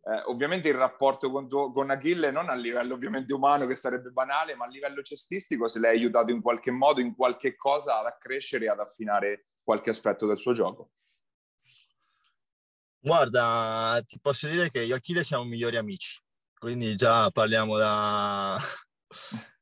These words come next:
Speaker 2: un bellissimo rapporto tra me e lui, non c'è mai stata invidia da parte mia nel superamento da parte sua appunto verso di me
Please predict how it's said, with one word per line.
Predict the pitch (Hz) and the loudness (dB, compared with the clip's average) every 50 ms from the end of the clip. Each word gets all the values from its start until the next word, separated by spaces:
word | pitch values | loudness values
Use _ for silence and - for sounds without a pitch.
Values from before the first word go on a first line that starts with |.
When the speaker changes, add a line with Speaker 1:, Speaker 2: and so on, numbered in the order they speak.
| _ _ | _ _
Speaker 2:
un | - 117 | -4 -4
bellissimo | 110 113 117 131 131 - - 127 120 113 | -2 -2 -2 -2 -4 -2 -2 0 2 4
rapporto | 117 110 - - 127 127 123 - - 117 | 4 2 2 2 0 0 0 0 -4 -4
tra | - 110 107 | -2 -2 -2
me | 107 110 107 | -2 -2 -4
e | 110 | -4
lui, | 113 117 127 131 131 131 127 127 113 | -4 -4 -2 -2 0 0 0 -2 -4
non | 110 107 107 | -6 -6 -6
c'è | 107 - 110 | -6 -6 -6
mai | 107 107 107 104 | -6 -4 -6 -6
stata | - - 113 107 101 - 107 | -2 0 0 0 0 -2 -4
invidia | 110 110 107 120 123 123 113 117 120 113 | -4 -4 -4 -4 -4 -4 0 2 4 4
da | 110 104 | 4 2
parte | - - 110 107 _ - 117 | 0 -2 -4 -4 _ -10 -12
mia | 117 117 120 123 123 120 120 117 117 113 110 107 107 104 104 104 104 104 101 101 101 101 101 104 104 104 | -12 -10 -10 -6 -2 0 2 4 4 2 2 0 -2 -2 -2 -2 -2 -2 -2 -2 -2 -2 -4 -4 -6 -8
nel | 107 110 110 110 | -10 -12 -12 -10
superamento | - - 107 - - 110 107 104 104 107 107 107 107 98 - 110 107 104 104 104 | -10 -10 -6 0 2 2 2 2 0 -2 -4 -4 -6 -6 -2 0 0 2 2 0
da | 101 101 95 | -2 -2 -4
parte | - 101 98 - - - 98 | -4 -4 -6 -6 -6 -8 -8
sua | - - - 113 107 110 104 98 95 95 95 95 95 95 | -8 -6 -4 0 2 2 4 4 4 2 2 2 0 0
appunto | 92 92 - 104 107 98 - 98 | -2 -4 -6 -8 -8 -6 -6 -6
verso | - 95 - - - 202 | -6 -6 -8 -8 -8 -6
di | - 202 | -6 -4
me | 208 226 120 120 120 113 107 | -2 -2 0 0 -2 -4 -6